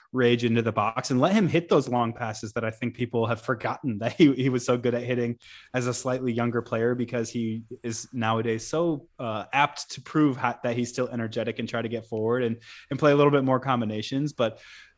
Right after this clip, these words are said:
leaving him lying deeper, I think, is a way to save his legs for later in the season. And we saw last year that, um, not necessarily through fatigue, but he just wasn't as healthy as Nashville would like. And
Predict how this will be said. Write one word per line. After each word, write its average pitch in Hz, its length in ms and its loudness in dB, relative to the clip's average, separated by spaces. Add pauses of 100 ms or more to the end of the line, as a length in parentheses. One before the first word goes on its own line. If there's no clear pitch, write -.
leaving 190 300 4
him 156 340 6
lying 127 400 4
deeper, 113 400 -2
I 107 100 -6
think, 117 220 -6
is 110 100 -4
a 117 60 -2
way 110 280 2
to 110 140 -10
save 120 440 0
his 117 240 -8
legs 104 340 -6
for 110 140 -8
later 107 260 -4
in 104 80 -6
the 101 80 -8
season. 98 440 -10 (360)
And 117 80 0
we 120 80 2
saw 139 180 4
last 113 380 0
year 113 200 0
that, 107 280 -4 (300)
um, 113 320 -4
not 156 180 2
necessarily 131 560 0
through 117 180 -4
fatigue, 120 520 -6
but 110 180 -6
he - 180 -8
just 113 260 -10
wasn't 123 280 -2
as 110 100 -6
healthy 113 320 -4
as 107 120 -4
Nashville 110 400 -6
would 107 120 -6
like. 107 340 -4
And 107 180 -8